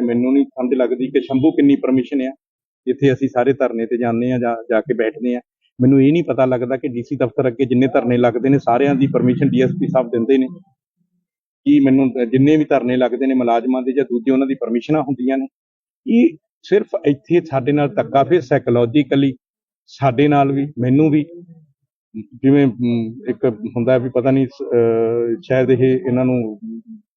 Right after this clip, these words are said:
ਉਸ ਤਰੀਕੇ ਨਾਲ, ਅਹ, ਸਾਈਕੋਲੋਜੀਕਲੀ ਸਾ-, ਸਾਨੂੰ ਡਰਾਉਣ ਦੀ ਕੋਸ਼ਿਸ਼ ਕੀ-, ਕਰਨ ਦੀ ਕੋਸ਼ਿਸ਼ ਕੀਤੀ,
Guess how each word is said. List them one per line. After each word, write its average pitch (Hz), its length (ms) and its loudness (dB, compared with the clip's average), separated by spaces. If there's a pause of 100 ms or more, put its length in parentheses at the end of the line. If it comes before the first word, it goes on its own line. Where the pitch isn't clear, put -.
(340)
ਉਸ 131 220 0
ਤਰੀਕੇ 135 300 0
ਨਾਲ, 127 260 2
ਅਹ, 117 320 -4
ਸਾਈਕੋਲੋਜੀਕਲੀ 123 720 0
ਸਾ-, 123 220 -2
ਸਾਨੂੰ 123 300 -2
ਡਰਾਉਣ 110 280 0
ਦੀ 160 80 0
ਕੋਸ਼ਿਸ਼ 139 380 -4
ਕੀ-, - 300 -12 (140)
ਕਰਨ 120 240 0
ਦੀ 113 80 -16
ਕੋਸ਼ਿਸ਼ 120 340 -4
ਕੀਤੀ, 123 340 -4